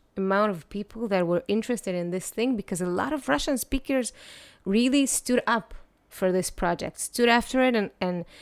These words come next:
and shared it and liked it and told their stories 'cause it was first, the first time that they felt that someone is speaking their voice and they don't have to be ashamed anymore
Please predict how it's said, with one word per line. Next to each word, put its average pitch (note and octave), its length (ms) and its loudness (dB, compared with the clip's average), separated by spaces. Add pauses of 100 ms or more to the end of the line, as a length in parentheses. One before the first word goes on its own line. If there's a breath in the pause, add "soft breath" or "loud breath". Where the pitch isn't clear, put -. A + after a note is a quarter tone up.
(160 loud breath)
and G#3+ 200 2
shared A3 400 6
it G3+ 260 0
and G3+ 220 0
liked G3+ 340 0
it F#3+ 240 2
and F#3+ 380 -2
told A3 340 -2
their A3+ 140 4
stories G3+ 600 0
'cause F3+ 220 -6
it F#3 100 2
was G3+ 280 4 (680 soft breath)
first, - 500 2
the G3+ 80 2
first B3 360 2
time B3+ 240 2
that F#3+ 140 2
they F3+ 120 2
felt A3+ 420 4
that G#3+ 140 2
someone A3 380 4
is F#3+ 100 2
speaking G#3+ 460 -2
their F3+ 160 0
voice F3+ 440 -2
and F3+ 140 -4
they E3 100 0
don't E3+ 200 -2
have F3+ 240 -6
to F#3 100 -4
be E3 180 -6
ashamed G#3+ 680 -6
anymore A#3 460 -4